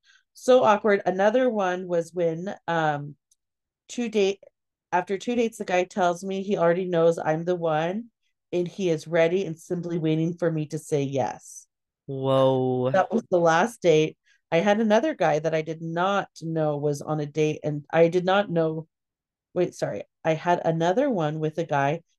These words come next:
Speaker 1: I did not know I was on a date with until he leaned in and kissed me.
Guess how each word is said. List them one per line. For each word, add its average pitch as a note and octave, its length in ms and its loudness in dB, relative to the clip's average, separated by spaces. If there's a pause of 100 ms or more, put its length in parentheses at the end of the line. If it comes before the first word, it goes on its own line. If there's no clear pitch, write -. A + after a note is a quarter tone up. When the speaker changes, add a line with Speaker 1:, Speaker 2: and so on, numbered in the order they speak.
(160)
Speaker 1:
I A3+ 60 2
did A#3 220 -2
not A#3 400 0
know E3+ 200 0
I D#3 120 2
was D3 180 -2
on D3+ 140 -2
a D3+ 60 -4
date D3+ 260 -6
with F3 200 -4
until G3+ 360 -2
he G3+ 80 -4
leaned G3+ 340 -6
in G3+ 160 -2
and F3+ 140 -6
kissed B3+ 360 -8
me. D3+ 360 -4